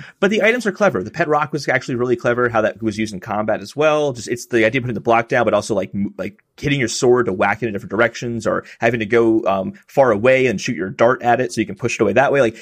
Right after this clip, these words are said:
they had some cool, um, multiple, uh, multiple uses for one item, which I liked a lot. But it just, the dungeons were just not strong enough, minus that one. And that's kind of the big letdown,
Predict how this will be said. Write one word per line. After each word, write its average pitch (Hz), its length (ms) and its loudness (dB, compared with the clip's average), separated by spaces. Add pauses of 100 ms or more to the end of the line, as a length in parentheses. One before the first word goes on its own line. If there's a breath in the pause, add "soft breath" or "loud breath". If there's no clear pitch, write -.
(160 loud breath)
they 156 80 6
had 175 80 4
some 190 100 0
cool, 151 600 4
um, 107 420 2
multiple, 120 480 2 (160)
uh, 101 180 4
multiple 135 260 4
uses 117 460 2
for 117 300 4
one 107 220 2
item, 110 240 2
which 120 100 -2
I 120 40 4
liked 123 180 0
a 143 60 0
lot. 143 320 2 (260 loud breath)
But 131 80 4
it 127 60 2
just, 143 140 -2
the 127 80 2
dungeons 110 400 2
were 95 60 -6
just 98 200 -4
not 98 200 2
strong 95 320 0
enough, 90 220 -2
minus 110 260 2
that 98 180 2
one. 90 360 -2
And 110 100 0
that's 113 160 2
kind 131 160 2
of 117 60 2
the 107 80 4
big 95 160 -2
letdown, - 480 -8